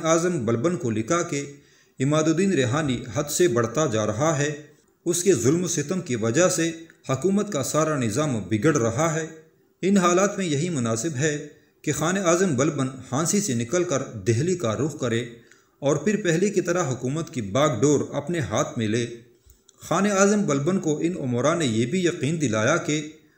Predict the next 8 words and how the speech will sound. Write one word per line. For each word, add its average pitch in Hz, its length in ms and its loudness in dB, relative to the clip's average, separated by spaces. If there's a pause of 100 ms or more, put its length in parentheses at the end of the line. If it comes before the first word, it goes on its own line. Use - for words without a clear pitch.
(160)
वो 175 180 4
सारे 190 300 2
मिलकर 165 340 2
पूरी 160 300 0
तरह 143 220 2 (220)
उसका 139 320 -4
साथ 147 360 -2
देंगे। 107 440 -2